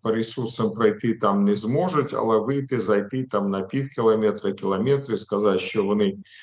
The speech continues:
вже, е, ведуть бойові дії на, на тері-, на теренах області Дніпровської, на це вони піти можуть,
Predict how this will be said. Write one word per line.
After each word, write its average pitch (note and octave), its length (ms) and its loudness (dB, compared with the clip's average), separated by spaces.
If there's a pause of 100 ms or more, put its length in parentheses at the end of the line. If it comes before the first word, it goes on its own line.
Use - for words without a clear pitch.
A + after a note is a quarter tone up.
(180)
вже, A2 640 2
е, G#2+ 100 4
ведуть G#2 380 0
бойові G#2+ 420 2
дії G2 560 2
на, G2+ 260 0
на G#2 160 2
тері-, G2+ 460 2 (100)
на G#2 260 -2
теренах G2 640 0 (180)
області C3+ 640 0 (320)
Дніпровської, A2 1040 4 (140)
на G2+ 220 2
це D3+ 360 0
вони A2+ 440 2 (180)
піти A2 400 0
можуть, G#2 720 2